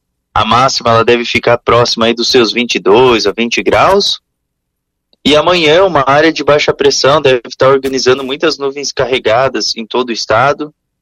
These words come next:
tem previsão de chuva. E essa chuva, em momentos do dia, em momentos do dia, não, em momentos do fim de semana,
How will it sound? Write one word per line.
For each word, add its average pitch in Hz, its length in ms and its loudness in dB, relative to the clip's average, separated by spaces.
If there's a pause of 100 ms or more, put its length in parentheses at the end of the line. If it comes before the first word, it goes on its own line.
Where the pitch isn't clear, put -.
(240)
tem 135 160 -2
previsão 117 420 -2
de 113 80 -8
chuva. 151 540 2 (520)
E 139 140 -2
essa 170 260 0
chuva, 165 680 0
em 139 240 -6
momentos 143 720 -2 (120)
do 120 340 -2
dia, 123 600 0 (400)
em 110 80 -16
momentos 113 540 -4
do 104 140 -2
dia, 120 240 0
não, 117 80 -2
em 110 80 -4
momentos 120 500 -2
do 120 100 0
fim 131 240 -6
de 127 60 -8
semana, 127 640 0